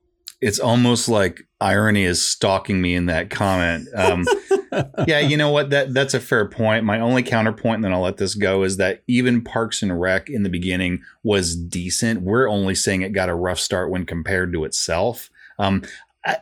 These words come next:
Speaker 1: I, I think I just wanted Steve Martin and Martin Short so badly to be funny, and instead it was more like, "Oh, this is kinda interesting." Like, it's more hmm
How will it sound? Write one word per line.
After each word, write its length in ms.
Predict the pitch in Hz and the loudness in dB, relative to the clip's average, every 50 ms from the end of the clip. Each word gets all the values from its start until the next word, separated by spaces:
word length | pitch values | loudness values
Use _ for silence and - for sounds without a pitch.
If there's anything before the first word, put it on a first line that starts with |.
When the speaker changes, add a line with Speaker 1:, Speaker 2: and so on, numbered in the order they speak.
| _ | _
Speaker 1:
I, 120 | - 175 - - | -2 -2 0 0
I 80 | 160 151 | 0 -2
think 260 | - - 220 226 - | 0 2 0 2 2
I 100 | 160 135 | 2 0
just 280 | 113 - 139 - - - | 0 0 -2 -2 0 -2
wanted 360 | 123 110 117 127 120 113 101 | 0 2 2 2 2 2 0
Steve 240 | - - - 120 113 113 | -2 -2 -2 0 2 2
Martin 180 | 117 113 107 | 0 2 2
and 80 | 101 98 | 2 2
Martin 220 | 98 107 - 104 | 0 0 -2 -4
Short 240 | - - 107 104 - | -2 -2 -2 -2 -2
so 300 | - - - - 123 123 | -2 -4 0 0 0 2
badly 380 | 117 107 107 110 107 110 101 95 | 2 2 2 2 2 2 0 0
to 100 | 90 87 | 0 -2
be 140 | 95 92 | -2 -2
funny, 460 | 87 - - 98 95 92 104 107 113 107 | -4 -4 -4 -2 0 0 0 0 0 0
and 100 | 95 90 | -2 -2
instead 280 | 90 - - 117 110 | -2 -2 0 0 0
it 40 | 113 104 | 2 0
was 160 | 98 87 87 | 0 0 0
more 180 | 95 95 98 95 | -2 0 0 0
like, 320 | 90 87 85 - - _ _ _ _ _ _ _ _ _ _ - | 0 -2 -2 -6 -12 _ _ _ _ _ _ _ _ _ _ -2
"Oh, 160 | 175 180 175 | -2 0 0
this 220 | 185 214 202 - | 0 0 0 0
is 120 | 202 196 - | -2 -2 -2
kinda 460 | - - - 147 151 185 190 180 - | -6 -4 -2 -2 0 0 0 0 0
interesting." 680 | 95 95 98 - 98 - - - 117 127 143 143 135 - _ _ _ | 0 -2 -2 -4 -6 -6 -4 -4 -2 -2 -2 -4 -6 -10 _ _ _
Like, 160 | 120 117 - | -2 0 0
it's 200 | 131 120 - - | 0 -2 -2 -4
more 300 | - 151 156 156 147 143 - _ _ _ _ _ _ _ _ _ - - _ | -2 0 0 0 0 -2 -4 _ _ _ _ _ _ _ _ _ -20 -6 _
hmm 500 | 190 196 185 170 143 123 117 117 117 123 | 2 2 4 4 4 4 4 4 2 0